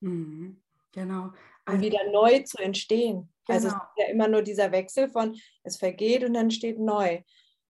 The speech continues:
Speaker 2: Und, äh, manchmal kommen dann auch Blumen im Garten, da hätte ich überhaupt gar nicht mit gerechnet. Und das ist dann einfach so ein, das finde ich einfach immer total schön, so.
Speaker 1: Ja,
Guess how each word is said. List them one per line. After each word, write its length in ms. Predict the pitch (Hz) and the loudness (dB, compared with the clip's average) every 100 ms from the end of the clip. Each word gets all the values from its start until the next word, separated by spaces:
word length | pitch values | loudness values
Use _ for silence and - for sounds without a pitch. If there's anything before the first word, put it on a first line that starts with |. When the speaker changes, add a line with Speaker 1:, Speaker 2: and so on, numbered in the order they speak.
| _ | _
Speaker 2:
Und, 360 | 190 180 175 170 | -8 -6 -6 -6
äh, 140 | 180 | -4
manchmal 440 | 180 180 - 196 | -2 -2 -2 -4
kommen 200 | 196 202 | -4 -4
dann 140 | 196 190 | -2 0
auch 160 | 185 | -2
Blumen 360 | - 180 226 262 | -4 -4 0 0
im 60 | 220 | 2
Garten, 340 | 202 208 208 | 2 0 -4
da 60 | 190 | -4
hätte 120 | 190 | -6
ich 100 | 190 | -2
überhaupt 200 | 185 180 | -2 -2
gar 100 | 185 | -4
nicht 180 | 190 - | -6 -6
mit 160 | 190 | -10
gerechnet. 480 | - 180 202 269 285 | -6 0 0 0 -2
Und 100 | 220 | 0
das 120 | 196 | -2
ist 140 | 214 214 | -2 -6
dann 80 | 196 | -4
einfach 280 | 190 202 | -2 -2
so 160 | 196 202 | -4 -4
ein, 120 | 196 196 - _ | -4 -8 -20 _
das 100 | - | -12
finde 160 | 180 180 | -8 -8
ich 140 | - | -6
einfach 200 | 170 190 | -6 -4
immer 160 | 180 185 | -6 -6
total 340 | 190 180 180 | -8 -8 -8
schön, 520 | - 220 330 240 190 | -2 2 2 2 -4
so. 400 | - 185 180 185 - _ _ _ _ _ | -6 -2 0 -2 -8 _ _ _ _ _
Speaker 1:
Ja, 300 | 196 196 196 | -10 -8 -10